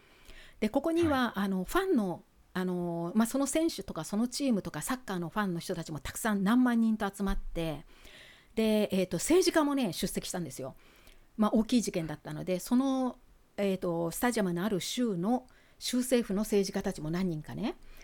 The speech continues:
Speaker 1: 出席するっていうような大きい追悼式で、テレビでもね、ライブで放送したんですね。で、この時にね、
Speaker 2: はい。
Speaker 1: あの、ドイツサッカー連盟の会長だかなんだかトップの人がね、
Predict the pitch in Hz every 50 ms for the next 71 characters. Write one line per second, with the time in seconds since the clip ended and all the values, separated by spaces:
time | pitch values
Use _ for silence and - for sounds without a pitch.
0 | - - - - - 185 - 220 202 - - 233 269 277 - - 220 202 190 180
1 | 175 170 165 156 - - - 185 185 180 - - 208 180 151 - - - _ -
2 | - - 190 170 - - 185 180 170 - - - 147 - 156 165 160 156 165 -
3 | - - - - 349 403 453 285 247 - 180 160 160 165 170 156 165 208 277 302
4 | 196 185 - 147 131 - - _ _ _ _ _ _ - 196 175 175 - - 175
5 | 165 - - 160 156 135 - - - 185 302 - _ _ - - - - - -
6 | - - - - - - - - - - 277 415 - 508 494 - 247 180 160 160
7 | 175 180 175 165 147 - - - - - - - - - 202 202 196 190 185 180
8 | 254 320 415 392 - - - - 160 - - - - 294 302 302 311 311 285 269
9 | 208 175 156 147 143 151 170 196 196 180 143 151 - - - - - - - -
10 | 262 262 262 254 - - 254 247 240 233 233 233 240 220 196 190 185 180 156 143
11 | 143 139 - 302 302 - - 233 185 156 - - 156 156 131 131 151 156 - -